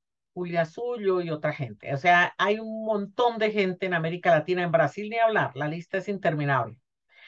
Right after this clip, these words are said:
Vivian Resende está en, en la Universidad de Brasilia, pero allá tenemos gente destacadísima en estudios del discurso que ha estado siempre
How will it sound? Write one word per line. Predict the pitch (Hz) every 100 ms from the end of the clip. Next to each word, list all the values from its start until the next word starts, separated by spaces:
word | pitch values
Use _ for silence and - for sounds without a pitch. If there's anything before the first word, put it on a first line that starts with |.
| - _
Vivian | 160 170 170
Resende | 175 196 214 196 196
está | - 185
en, | 185 -
en | 170
la | 160
Universidad | 160 147 151 147
de |
Brasilia, | 165 180 254 214 220 254 - _ - - _
pero | 202 180
allá | 165 165
tenemos | 170 185 185 190 -
gente | 202 180 170 190 185 180
destacadísima | 165 156 151 151 151 175 208 196
en | 175
estudios | 156 175 175
del | 180 175
discurso | 156 - - 233 220 226
que | 220
ha | 214
estado | 151 - 170 175
siempre | - 180 160 180 180